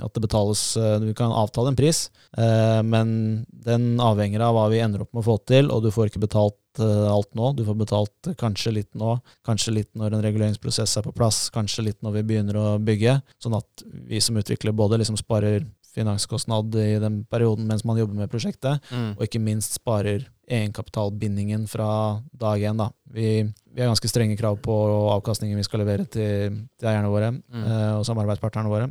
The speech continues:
Speaker 1: så vi skal typisk ha liksom femten tjue prosent, mer, nærmere tjue prosent avkastning på egenkapitalen. Så hvis vi binder masse dag én i et prosjekt som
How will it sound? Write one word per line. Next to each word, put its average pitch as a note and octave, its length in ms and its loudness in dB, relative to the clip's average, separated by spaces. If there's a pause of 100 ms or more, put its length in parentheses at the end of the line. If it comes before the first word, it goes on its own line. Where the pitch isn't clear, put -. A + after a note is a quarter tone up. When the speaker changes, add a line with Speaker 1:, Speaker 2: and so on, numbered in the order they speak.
Speaker 1:
så A2+ 280 2
vi A2 80 2
skal A2 160 -4
typisk - 400 -8
ha G#2+ 100 0
liksom A#2 340 -4 (240)
femten A#2 260 -2
tjue G#2+ 140 0
prosent, G#2+ 500 -4 (140)
mer, A#2 240 -8 (300)
nærmere G#2+ 260 0
tjue G#2+ 160 2
prosent G#2+ 280 0
avkastning G#2+ 420 -2
på G#2+ 180 2
egenkapitalen. A2 580 0 (220)
Så A2+ 160 0 (220)
hvis G#2 180 -2
vi A2+ 80 -2
binder G#2 400 0 (400)
masse A2+ 320 0
dag G#2+ 200 6
én G#2+ 300 2
i A2 60 0
et G#2+ 180 -2
prosjekt G#2+ 340 -4
som G#2+ 300 -2